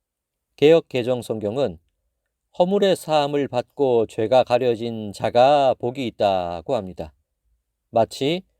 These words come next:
복을 받기 위해서는 죄 용서를 받아야 한다는 의미로 읽혀질 수도 있습니다.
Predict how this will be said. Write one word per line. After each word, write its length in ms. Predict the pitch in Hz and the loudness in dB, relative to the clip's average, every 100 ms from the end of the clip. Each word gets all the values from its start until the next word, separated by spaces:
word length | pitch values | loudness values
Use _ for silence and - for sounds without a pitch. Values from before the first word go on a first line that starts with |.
| _ _ _ _ | _ _ _ _
복을 280 | 143 185 196 | 2 2 2
받기 320 | 175 - 127 | 0 -2 -4
위해서는 600 | 117 110 107 131 117 82 _ _ _ _ | -2 -4 -4 -6 -6 -8 _ _ _ _
죄 280 | - 147 175 | -2 0 2
용서를 560 | 147 127 139 131 117 | 0 -2 -4 -2 -4
받아야 460 | 98 117 143 147 143 | -4 0 2 4 2
한다는 460 | 135 127 123 123 113 | 0 -2 0 -2 -6
의미로 540 | 127 110 113 110 92 - | -10 -10 -6 -4 -2 -4
읽혀질 500 | 139 127 180 156 139 | -8 -6 -4 -4 -6
수도 260 | - - 156 | -8 -6 -6
있습니다. 520 | 110 104 92 82 | -6 -8 -10 -10